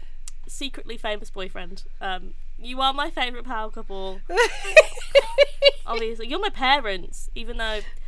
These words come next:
Speaker 1: he doesn't wanna admit
Speaker 2: Gross.
Speaker 1: that. And every time I say it, he's like, "Who are you again?" <laughs>
Speaker 2: Gross. All right, cool. Um, who else has got albums? Is that everyone?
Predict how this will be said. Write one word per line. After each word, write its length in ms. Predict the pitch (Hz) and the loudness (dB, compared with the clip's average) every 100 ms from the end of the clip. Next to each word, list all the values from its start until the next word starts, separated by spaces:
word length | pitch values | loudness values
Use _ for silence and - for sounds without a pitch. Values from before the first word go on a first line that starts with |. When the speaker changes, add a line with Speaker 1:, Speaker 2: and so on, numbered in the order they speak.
| - - - - | -6 -6 -4 -4
Speaker 1:
he 80 | - | -4
doesn't 180 | 220 208 | -4 -6
wanna 140 | 196 | -4
admit 220 | 202 190 | -4 -4
Speaker 2:
Gross. 140 | 190 180 | -4 -4
Speaker 1:
that. 80 | 180 - 214 | -4 -4 -4
And 80 | |
every 160 | 202 196 | -6 -4
time 140 | 202 | -2
I 40 | 196 | -2
say 260 | - 196 | -4 -4
it, 40 | 196 | -4
he's 140 | 190 | -4
like, 220 | 190 190 - - | -4 -6 -6 -6
"Who 80 | 196 | -6
are 40 | |
you 200 | 233 277 | -6 -6
again?" 260 | 285 294 302 294 269 - - - - - | -6 -6 -6 -4 -6 -6 -6 -6 -6 -6
<laughs> 320 | - 127 - | -6 -6 -4
Speaker 2:
Gross. 560 | 202 233 185 - - - | -2 -2 -2 -4 -4 -2
All 100 | 262 | 2
right, 220 | 254 185 - | 2 2 -4
cool. 340 | - 339 214 - - - - | -2 -2 -2 -4 -6 -6 -4
Um, 480 | 240 247 254 254 247 | -2 0 0 -2 -2
who 100 | 285 | -2
else 200 | 370 - | 0 -2
has 80 | 302 | -4
got 140 | 294 | -4
albums? 320 | 214 220 196 | -2 -2 -4
Is 60 | - | -4
that 120 | 254 | -4
everyone? 300 | - 220 233 | -2 -4 -6